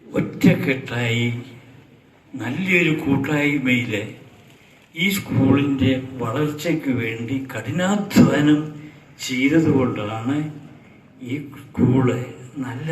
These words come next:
നിലവാരത്തിൽ മുൻപോട്ട് കൊണ്ടുപോകാൻ സാധിച്ചത്. അതിനെ ചുക്കാൻ പിടിക്കുന്നത്,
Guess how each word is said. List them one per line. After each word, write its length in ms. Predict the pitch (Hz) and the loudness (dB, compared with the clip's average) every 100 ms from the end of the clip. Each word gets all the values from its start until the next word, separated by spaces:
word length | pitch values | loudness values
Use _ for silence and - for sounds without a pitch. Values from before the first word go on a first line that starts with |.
| 151 | -2
നിലവാരത്തിൽ 680 | 113 120 123 131 135 131 135 110 | -2 -4 -2 0 -2 -4 -6 -6
മുൻപോട്ട് 520 | 113 110 123 120 131 131 - - - - - - | -6 -4 -2 0 -2 -4 -6 -18 -20 -20 -6 2
കൊണ്ടുപോകാൻ 680 | 120 120 117 117 117 - - - | 2 6 8 10 10 6 2 -2
സാധിച്ചത്. 720 | 120 127 120 113 - - - 120 - - - - - - _ - | -2 -2 -2 -6 -8 -12 -12 -14 -18 -20 -20 -20 -20 -20 _ -8
അതിനെ 440 | 151 185 208 170 - - - - - - | -2 4 4 4 0 -6 -14 -18 -10 2
ചുക്കാൻ 420 | 156 - 175 180 180 | 4 4 -2 -2 0
പിടിക്കുന്നത്, 720 | 139 131 120 131 120 113 113 | 0 0 -2 -2 -2 -2 -2